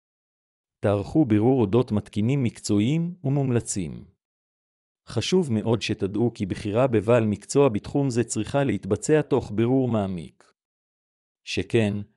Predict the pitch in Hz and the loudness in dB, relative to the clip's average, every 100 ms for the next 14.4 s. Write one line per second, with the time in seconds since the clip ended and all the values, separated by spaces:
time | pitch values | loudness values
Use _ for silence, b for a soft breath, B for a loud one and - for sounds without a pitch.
0 | _ _ - 123 113 - 104 143 131 113 | _ _ -4 -2 0 -4 -2 0 2 2
1 | 127 107 98 104 143 143 107 - 104 - | 2 0 -4 -2 -2 -2 -4 0 0 0
2 | - 104 92 98 117 131 104 113 120 110 | -6 -4 -2 0 2 2 0 0 -2 0
3 | 110 123 127 123 113 - 101 104 117 107 | 0 0 0 0 0 -2 2 2 2 2
4 | 117 95 95 101 - 104 123 135 107 98 | 2 2 0 0 0 -2 0 -2 -2 -2
5 | 98 95 - 117 95 123 131 - 131 113 | 0 0 0 0 0 -4 -4 0 2 2
6 | 104 104 - 139 120 - 127 120 - - | 0 0 0 0 0 -2 -2 -2 -6 -8
7 | 113 113 98 113 107 101 92 95 55 - | -2 -2 0 -2 0 -2 -4 -6 -8 -10
8 | - - _ _ _ _ _ _ _ _ | -18 -20 _ _ _ _ _ _ _ _
9 | _ - 92 - 95 85 104 104 85 - | _ -10 -8 -2 -2 0 0 0 -6 -12
10 | _ _ _ - 104 117 131 117 98 98 | _ _ _ -4 0 2 4 4 2 0
11 | 98 120 131 127 110 107 101 123 131 - | 0 0 0 0 -2 2 2 2 -2 2
12 | 113 107 135 135 110 - 98 104 127 113 | 4 4 4 2 2 0 -2 0 -2 0
13 | 101 95 117 143 123 117 - 117 113 - | -2 -2 0 0 0 -2 0 0 0 -2
14 | 92 92 76 | -4 -2 -4